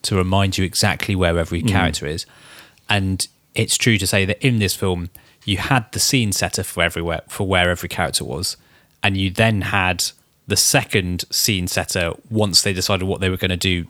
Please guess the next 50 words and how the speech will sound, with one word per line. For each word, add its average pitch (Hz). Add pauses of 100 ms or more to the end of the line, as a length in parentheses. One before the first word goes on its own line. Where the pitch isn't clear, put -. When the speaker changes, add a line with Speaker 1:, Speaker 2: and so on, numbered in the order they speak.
Speaker 1:
to -
bring 95
them 90
all 85
back -
in. 131 (520)
But 117 (640)
again, 156
I 139
didn't 135
mind 135
because 110
I 123
think 131
some -
of 127
the 127
best 120
parts -
of 101
the 101
previous 104
films 90 (540)
are 104
just 104
when 98
they're 98
hanging 104
out. 123 (200)
And 104
one 107
of 101
my 101
biggest - (640)
problems 104
and 95
accusations 95
with, 87 (480)
you 104
know, 90
previous 95
Marvel 92
films 87
was 90
that -
they 95
basically 98
just -
jump 92
from 87